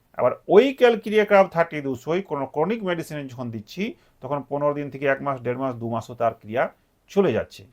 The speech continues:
এইবার কথা হচ্ছে যে তাহলে আমরা বুঝবো কি করে যে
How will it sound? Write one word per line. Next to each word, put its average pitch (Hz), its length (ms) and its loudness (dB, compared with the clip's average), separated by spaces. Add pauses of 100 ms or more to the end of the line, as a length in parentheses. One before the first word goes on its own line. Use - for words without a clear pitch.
(760)
এইবার 226 320 8
কথা 147 340 0
হচ্ছে 127 680 -4 (540)
যে 135 60 -4
তাহলে 160 280 0 (100)
আমরা 143 400 4
বুঝবো 156 460 2
কি 143 140 2
করে 85 260 -10 (640)
যে 123 160 -10